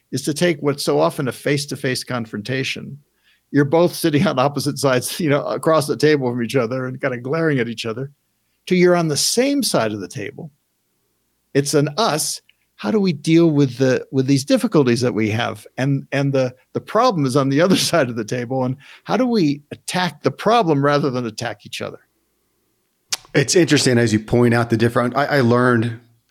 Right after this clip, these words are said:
Speaker 2: I was probably, you know, seventeen, eighteen, waiting tables.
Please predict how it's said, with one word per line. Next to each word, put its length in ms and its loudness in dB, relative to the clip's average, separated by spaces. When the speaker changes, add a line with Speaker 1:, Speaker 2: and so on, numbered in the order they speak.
Speaker 2:
I 120 -4
was 120 -2
probably, 540 -2
you 60 -20
know, 60 -18
seventeen, 800 2
eighteen, 600 2
waiting 320 4
tables. 580 -4